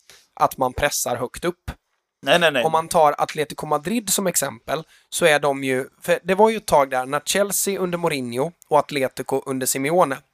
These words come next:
Speaker 1: ofta klumpades ihop i samma och sa att det är parkera bussen-lag.
Speaker 2: Mm.
Speaker 1: Eh, och skillnaden där tycker jag är att Chelsea, ni som minns, vi snackar typ tjugotretton fjorton här. Eh,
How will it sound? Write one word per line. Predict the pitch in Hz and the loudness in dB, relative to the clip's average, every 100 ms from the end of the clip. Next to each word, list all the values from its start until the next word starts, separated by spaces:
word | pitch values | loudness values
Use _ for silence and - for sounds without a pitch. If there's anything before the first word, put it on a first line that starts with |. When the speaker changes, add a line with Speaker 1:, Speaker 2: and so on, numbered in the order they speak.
| - - _ | -20 -20 _
Speaker 1:
ofta | 135 127 - 135 127 - | 2 2 2 2 2 0
klumpades | 143 131 - 131 123 | -2 -2 -2 -2 -2
ihop | 147 175 _ 156 | -2 -4 _ -2
i | |
samma | 151 147 131 123 | 2 2 2 -2
och | 135 | 2
sa | - 123 | 6 6
att | 120 - | 6 -2
det | 143 160 | 0 2
är | 127 | 2
parkera | - 123 - 123 | 0 -4 -2 -4
bussen-lag. | 127 135 - 127 151 123 - - | -4 -2 -2 2 2 2 -8 -18
Speaker 2:
Mm. | 135 123 123 - - _ | -14 -14 -14 -18 -20 _
Speaker 1:
Eh, | 143 135 131 131 127 _ _ _ - | 0 4 4 2 0 _ _ _ -2
och | 160 - - - - | -2 -2 -6 -6 -6
skillnaden | - 180 160 175 196 180 | -2 -2 2 2 2 2
där | 208 196 143 - | 4 2 -2 -8
tycker | 151 - | -8 -2
jag | 135 123 127 | 2 2 0
är | 120 | -4
att | 117 - - | -8 -14 -4
Chelsea, | - 202 202 196 | 0 2 0 -2
ni | 175 147 | -2 -2
som | 147 | -2
minns, | 147 165 175 - | -2 -4 -4 -4
vi | |
snackar | 139 147 - 135 | -2 -2 0 -2
typ | 127 - 123 | -2 -4 -4
tjugotretton | - 127 113 - 143 - - 120 | -4 -4 -6 -6 -6 -6 -12 -12
fjorton | - 127 - 127 | -8 -8 -4 -4
här. | 123 147 _ - - - _ - | -4 -10 _ -20 -20 -20 _ -2
Eh, | 135 131 127 | 2 4 2